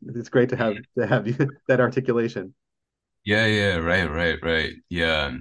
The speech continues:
Speaker 2: and, um, yeah, I,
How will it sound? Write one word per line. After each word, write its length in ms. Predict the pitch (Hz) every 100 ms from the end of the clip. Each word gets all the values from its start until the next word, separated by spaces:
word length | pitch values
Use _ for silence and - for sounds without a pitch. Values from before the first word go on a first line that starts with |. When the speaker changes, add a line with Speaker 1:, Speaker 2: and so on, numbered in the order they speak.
| -
Speaker 2:
and, 340 | 80 82 80 80
um, 800 | 80 78 76 76 76 76 80 -
yeah, 520 | 92 95 85 76 78 107
I, 580 | 82 82 82 78 80